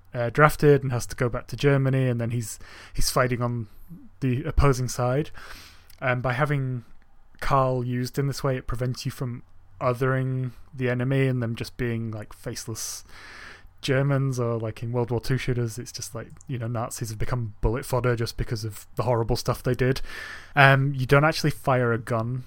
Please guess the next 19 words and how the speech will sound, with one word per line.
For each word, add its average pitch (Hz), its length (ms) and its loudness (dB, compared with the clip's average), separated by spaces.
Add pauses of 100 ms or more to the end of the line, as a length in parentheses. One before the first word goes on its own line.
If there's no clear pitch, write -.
(440)
at 127 60 -4
all 113 380 0
in 113 100 -2
the 113 80 0
entirety 113 500 0
of 110 120 -2
this - 200 -8
war 113 140 0
game. 120 320 -4
What 123 180 0
it 120 80 -4
does 120 200 0
instead 113 340 -2
is 120 140 -6
it 143 100 -10
shows 117 300 0
you 120 40 -6
the 117 120 -4
effects - 800 -8